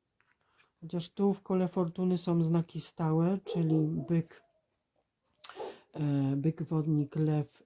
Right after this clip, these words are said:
i skorpion, to tu takie też osoby mogą być.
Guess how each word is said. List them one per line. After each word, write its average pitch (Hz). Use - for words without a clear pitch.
i 156
skorpion, 165
to 156
tu 170
takie 165
też 165
osoby 156
mogą 147
być. 151